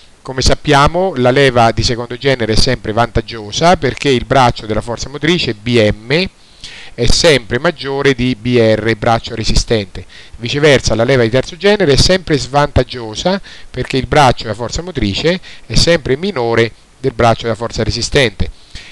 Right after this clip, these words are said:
Le leve di primo genere possono essere vantaggiose, svantaggiose o indifferenti in base a chi è, eh, qual è il braccio più lungo, se della forza motrice o della, eh, forza resistente.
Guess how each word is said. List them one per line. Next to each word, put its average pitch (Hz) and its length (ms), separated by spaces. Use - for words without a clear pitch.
Le 110 120
leve 143 240
di 131 80
primo 180 220
genere 185 360
possono 135 380
essere 120 240
vantaggiose, 120 580
svantaggiose 117 840
o 131 200
indifferenti 123 920
in 165 180
base 151 560
a 131 340
chi 143 200
è, 143 200
eh, 120 300
qual 151 140
è 135 40
il 135 140
braccio 120 320
più 120 140
lungo, 107 480
se - 200
della 110 260
forza 117 320
motrice 123 460
o 120 80
della, 110 540
eh, 107 40
forza 107 460
resistente. 104 800